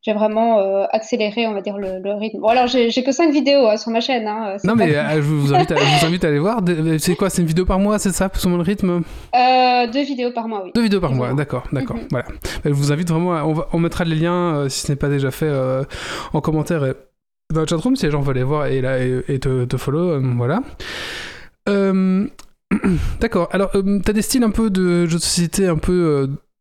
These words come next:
Speaker 2: préférés dans lesquels tu parles, ou est-ce que tu touches un peu à tous les styles ? Comment ça se passe ?
Speaker 1: Alors, je touche un peu à, à tous les styles, mais c'est vrai qu'il y a, euh, et bon, ça je le regrette,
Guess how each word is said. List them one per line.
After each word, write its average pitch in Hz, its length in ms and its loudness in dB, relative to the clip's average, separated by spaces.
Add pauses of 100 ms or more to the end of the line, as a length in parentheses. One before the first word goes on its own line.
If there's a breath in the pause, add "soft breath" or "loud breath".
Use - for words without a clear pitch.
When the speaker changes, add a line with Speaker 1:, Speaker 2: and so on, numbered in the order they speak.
(140)
Speaker 2:
préférés 170 480 0
dans 170 80 0
lesquels 160 240 0
tu - 100 -2
parles, 208 260 0
ou 196 120 2
est-ce 156 120 -4
que - 80 -2
tu 156 140 -2
touches 185 220 0
un 170 60 -2
peu - 120 -2
à 165 60 0
tous 175 100 -2
les 165 60 0
styles ? 233 340 0 (220)
Comment 165 140 0
ça 160 100 -2
se - 100 -2
passe ? 156 320 -2 (1300 loud breath)
Speaker 1:
Alors, 220 400 0
je 226 120 -6
touche 370 380 -4
un 294 100 -2
peu 294 100 -2
à, 277 180 0
à 240 80 -4
tous 269 120 -8
les 262 100 -4
styles, 269 400 -8
mais 220 80 -6
c'est 233 160 -8
vrai 294 180 -4
qu'il 240 160 -8
y 220 60 0
a, 240 360 2
euh, 202 460 0
et 208 100 -4
bon, 208 160 -4
ça 277 160 0
je 277 120 -8
le 240 80 -6
regrette, 226 520 -6